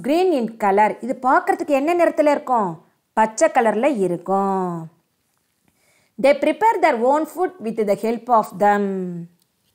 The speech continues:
இவை பச்சையத்தின் உதவியோட தன்னுடைய உணவை தானே தயாரித்துக் கொள்கின்றன. It depends atmosphere,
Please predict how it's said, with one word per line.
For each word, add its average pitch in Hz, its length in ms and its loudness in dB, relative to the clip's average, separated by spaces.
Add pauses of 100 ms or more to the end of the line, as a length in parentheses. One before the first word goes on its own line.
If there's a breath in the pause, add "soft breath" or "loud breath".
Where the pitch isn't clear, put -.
(1160)
இவை 302 300 0
பச்சையத்தின் 370 760 0
உதவியோட 247 840 2
தன்னுடைய 220 360 2
உணவை 320 400 0
தானே 262 560 0
தயாரித்துக் 233 600 0
கொள்கின்றன. 190 840 -6 (800)
It 247 120 -4
depends 302 580 0 (160)
atmosphere, 330 840 2